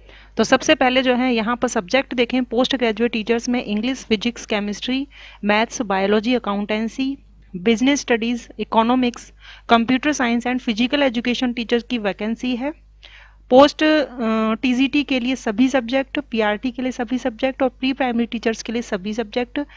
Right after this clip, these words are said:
इसके साथ में ऑफिस स्टाफ की भी वैकेंसी निकाली गई है। एलिजिबिलिटी की अगर हम बात करते हैं तो पोस्ट ग्रेजुएट टीचर्स के लिए या ट्रेंड ग्रेजुएट टीचर्स, पीआरटी, प्री प्राइमरी के लिए तीन साल का जो है आपके पास एक्सपीरियंस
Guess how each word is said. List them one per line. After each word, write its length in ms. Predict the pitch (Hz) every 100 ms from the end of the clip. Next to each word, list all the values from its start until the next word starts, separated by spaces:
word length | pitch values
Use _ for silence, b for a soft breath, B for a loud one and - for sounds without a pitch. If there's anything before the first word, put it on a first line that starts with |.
| B B B
इसके 260 | 226 -
साथ 320 | 254 214 220 -
में 240 | 240 285 - - -
ऑफिस 380 | - 208 302 285
स्टाफ 360 | 262 - 208 -
की 120 | 214
भी 100 | 202
वैकेंसी 540 | 196 185 190 190 311 359 - - - -
निकाली 360 | 208 190 170
गई 180 | 160 160
है। 180 | 156 175 - -
एलिजिबिलिटी 580 | 233 269 320 302 285 285
की 80 | 294
अगर 200 | 277 269
हम 140 | 262
बात 220 | 214 220
करते 260 | - 240 254
हैं 200 | 247 277
तो 100 | 311
पोस्ट 340 | - 262 277
ग्रेजुएट 380 | 311 262 233 247
टीचर्स 460 | 247 226 254 254 294
के 220 | 277 262
लिए 280 | 254 262 294 - _ _ - _ _
या 160 | 185 220
ट्रेंड 320 | 220 240 254 254
ग्रेजुएट 360 | 254 233 254
टीचर्स, 340 | - 240 269 254
पीआरटी, 540 | - 220 208 214 262
प्री 180 | 247 240
प्राइमरी 360 | 220 233 226 240
के 120 | 247
लिए 140 | 240 262 -
तीन 220 | 285 320
साल 240 | 269 233
का 140 | 233 240
जो 120 | 240
है 100 | 240
आपके 240 | 226 -
पास 280 | 240 247 240
एक्सपीरियंस 680 | - 220 - 240 233 262 269